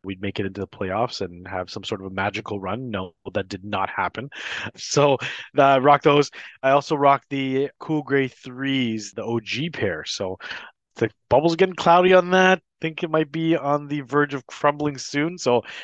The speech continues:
had to take those out for a spin, get a few more wears in. Other than that, I rocked my Sean Witherspoons. I also rocked, we went to the Parlor Twenty-three shootout, uh, event on Saturday. I pulled out the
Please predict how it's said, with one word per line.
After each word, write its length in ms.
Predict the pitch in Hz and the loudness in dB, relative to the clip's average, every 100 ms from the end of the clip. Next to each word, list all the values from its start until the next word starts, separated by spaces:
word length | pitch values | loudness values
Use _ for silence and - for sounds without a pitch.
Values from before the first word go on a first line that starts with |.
| - | -4
had 220 | 131 127 | -2 -2
to 80 | 117 | -4
take 220 | - 135 | -2 0
those 220 | 139 123 | 0 2
out 140 | 127 117 | 2 0
for 140 | 127 | -6
a 40 | |
spin, 420 | 120 - 127 123 131 - - - - | -8 -6 -4 -4 -8 -18 -18 -18 0
get 140 | 120 | 2
a 40 | 113 | 2
few 160 | 127 | 0
more 140 | 120 117 | 0 2
wears 360 | 107 110 110 | 2 0 -2
in. 240 | 113 113 131 - - - _ | -6 -8 -14 -16 -16 -18 _
Other 320 | - 117 117 120 | -8 -2 2 2
than 160 | 117 | 2
that, 140 | 117 113 | 0 2
I 60 | |
rocked 380 | 110 113 113 - | 2 2 0 -2
my 100 | 110 | -6
Sean 320 | 107 - 117 | -4 -2 -2
Witherspoons. 1040 | 113 117 117 - - 120 117 120 120 - - - | 0 -2 -4 -6 -6 -4 -4 -6 -8 -8 -10 -10
I 140 | 98 104 | -10 -4
also 280 | 107 - | -4 -2
rocked, 400 | 110 107 107 107 - | -2 2 2 2 -2
we 120 | 113 | -2
went 200 | 120 123 | 0 0
to 160 | - 127 | 0 -2
the 360 | 120 120 117 - - - - - | 0 2 0 -2 -12 -20 -18 -2
Parlor 220 | 135 131 | 0 0
Twenty-three 840 | - 135 123 - 123 139 131 107 98 _ | 0 -2 -2 -4 -2 2 2 -2 -10 _
shootout, 640 | - - 127 110 104 - - | -4 0 4 4 2 -4 -10
uh, 340 | 104 101 98 110 | -8 -6 -6 -6
event 280 | 107 101 | -6 -6
on 140 | 98 98 | -6 -8
Saturday. 640 | - 113 107 107 107 104 | -4 2 2 2 0 0
I 100 | 98 95 _ | -2 -6 _
pulled 220 | - 113 107 | -8 -4 -2
out 160 | 104 - | -2 -2
the 260 | 107 101 | -4 -4